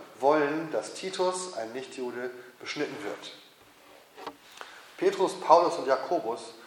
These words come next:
sagen alle, nein, der wird nicht beschnitten. Warum? Weil er auch als Nichtjude zu Jesus gehören kann. Also man muss den Streit dahinter verstehen, bis zum Kommen des Messias,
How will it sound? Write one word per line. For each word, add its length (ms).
sagen 320
alle, 380
nein, 240
der 100
wird 140
nicht 180
beschnitten. 460
Warum? 460
Weil 280
er 220
auch 300
als 320
Nichtjude 640
zu 160
Jesus 440
gehören 420
kann. 200
Also 240
man 140
muss 180
den 100
Streit 360
dahinter 320
verstehen, 540
bis 300
zum 160
Kommen 300
des 220
Messias, 680